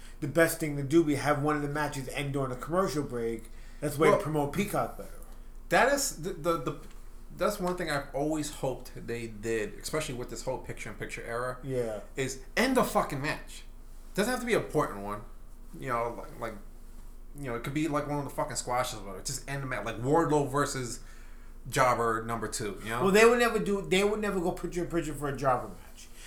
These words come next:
Speaker 1: It'd be, like, a decent match.
Speaker 2: But I'm saying do that. Do it for a Jobber match. Right? And end the fucking match during picture-in-picture. So then when you come back, waiting for the end of that match, you'd be like, "Wait, they're moving on to something else." And then they show you,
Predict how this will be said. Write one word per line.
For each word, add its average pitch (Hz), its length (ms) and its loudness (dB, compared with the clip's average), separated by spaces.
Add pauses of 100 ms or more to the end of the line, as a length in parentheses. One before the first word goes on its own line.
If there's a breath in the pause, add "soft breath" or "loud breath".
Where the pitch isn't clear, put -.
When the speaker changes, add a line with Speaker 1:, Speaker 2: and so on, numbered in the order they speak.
(120)
Speaker 1:
It'd 165 220 6
be, 185 140 4
like, 170 180 6
a 151 60 -2
decent 151 560 -4
match. - 180 -10
Speaker 2:
But 139 100 4
I'm 147 120 6
saying 220 300 2
do 165 100 -2
that. - 320 -4 (240)
Do 139 160 0
it 151 60 -2
for 156 120 -6
a 151 40 -6
Jobber 180 260 -6
match. - 140 -8 (720 loud breath)
Right? 143 260 0
And 147 160 -4 (120)
end 180 320 4
the 208 60 0
fucking 175 460 2
match 123 340 -2 (180)
during 135 260 2
picture-in-picture. 147 600 0 (160 loud breath)
So 165 160 6
then 180 160 6
when 180 120 8
you 175 80 4
come 175 260 4
back, 220 480 8 (100)
waiting 196 420 6
for 175 220 0
the - 160 0
end 185 140 4
of 165 80 4
that 143 240 4
match, 208 500 2 (580 soft breath)
you'd 147 100 2
be 170 60 6
like, 156 240 6 (360)
"Wait, 147 340 2 (560)
they're 131 100 2
moving 147 280 4
on 156 180 6
to 131 60 -2
something 143 320 -2
else." 151 180 4
And 135 80 -2
then 147 120 2
they 139 100 0
show 147 260 2
you, 117 440 -2